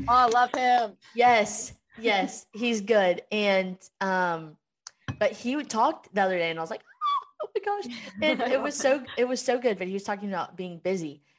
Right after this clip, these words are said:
Speaker 2: And, um, and I think college is, like, where all of that starts.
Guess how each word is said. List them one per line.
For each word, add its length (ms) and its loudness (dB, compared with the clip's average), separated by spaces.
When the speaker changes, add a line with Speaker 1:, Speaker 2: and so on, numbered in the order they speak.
Speaker 2:
And, 460 2
um, 460 -2
and 260 -2
I 120 0
think 280 -8
college 460 -2
is, 180 -8
like, 200 -4
where 240 -6
all 300 -2
of 100 -8
that 260 -2
starts. 800 -6